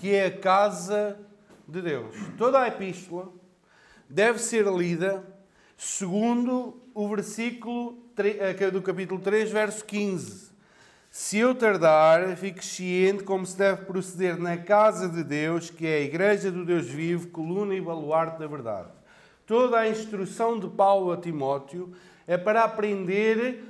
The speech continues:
ou para saber como é que a igreja vive a sua vida cristã, vive de acordo com a vontade de Deus.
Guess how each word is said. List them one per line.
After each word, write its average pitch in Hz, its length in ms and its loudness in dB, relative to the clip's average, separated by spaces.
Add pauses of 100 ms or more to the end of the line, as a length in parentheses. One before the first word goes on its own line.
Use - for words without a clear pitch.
ou - 80 -6
para 214 240 0
saber 214 560 0
como 285 460 4
é 233 80 0
que - 100 -8
a 208 60 0
igreja 214 600 0
vive 160 720 -6 (280)
a 131 40 -16
sua 170 200 -2
vida 160 320 -4
cristã, 165 640 0 (380)
vive 165 500 0
de 160 160 -4
acordo 160 380 -2
com 160 120 -2
a 156 40 0
vontade 139 480 0
de 143 100 -4
Deus. 92 480 -8